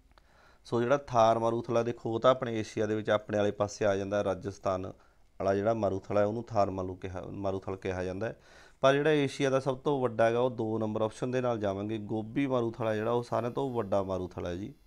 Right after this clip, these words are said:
ਲੋਧੀ ਵੰਸ਼ ਦਾ ਆਖਰੀ ਸੁਲਤਾਨ ਕਿਹੜਾ ਸੀ? Very, very important ਹੈ। ਪੰਜਾਬ ਹਿਸਟਰੀ ਦੇ ਵਿੱਚ ਵੀ ਲੋਧੀ ਵੰਸ਼ ਹੋਰਿਆਂ ਦਾ ਜ਼ਿਕਰ ਹੁੰਦਾ।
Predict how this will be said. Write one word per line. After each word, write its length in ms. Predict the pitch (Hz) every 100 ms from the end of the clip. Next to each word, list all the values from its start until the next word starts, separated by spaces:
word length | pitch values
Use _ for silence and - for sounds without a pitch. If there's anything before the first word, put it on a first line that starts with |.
| _ _ _ _ _ _ _ _ _ _ - _ _ _ _ _ _ _ _ _ _ _ _ _ _ _ - _
ਲੋਧੀ 420 | 120 127 139 143 190
ਵੰਸ਼ 360 | 170 156 -
ਦਾ 320 | 156 151 156 -
ਆਖਰੀ 480 | 127 127 - 135 135
ਸੁਲਤਾਨ 540 | - 123 107 110 98
ਕਿਹੜਾ 320 | 95 92 95
ਸੀ? 220 | 101 101
Very, 320 | 95 98 104 127
very 200 | 131 135
important 460 | 131 127 120 120 117
ਹੈ। 80 |
ਪੰਜਾਬ 680 | 127 - 135 123 123 120 123
ਹਿਸਟਰੀ 360 | 143 160 - 139
ਦੇ 120 | 127
ਵਿੱਚ 200 | 131 127
ਵੀ 120 | 139
ਲੋਧੀ 360 | 139 127 113 139
ਵੰਸ਼ 280 | 131 127 127
ਹੋਰਿਆਂ 160 | 127
ਦਾ 100 | 135
ਜ਼ਿਕਰ 260 | 123 113 110
ਹੁੰਦਾ। 420 | 107 95 92 147